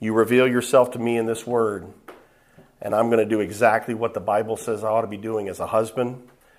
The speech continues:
as a wife, as a father, as a mother. I'm gonna abide by your book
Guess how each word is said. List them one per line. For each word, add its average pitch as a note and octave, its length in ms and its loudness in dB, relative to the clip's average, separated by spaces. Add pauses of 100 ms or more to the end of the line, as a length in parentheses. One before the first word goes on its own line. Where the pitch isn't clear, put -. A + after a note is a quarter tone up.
(220)
as - 100 -12
a F#2+ 60 -8
wife, A2+ 600 0 (440)
as - 100 -14
a F2 60 -8
father, A2+ 640 4 (340)
as F2+ 100 -10
a F#2+ 60 -6
mother. G#2+ 540 0 (540)
I'm G#2 220 -2
gonna A2 200 6
abide A2+ 520 2
by B2 120 6
your B2 260 2
book A2 440 -4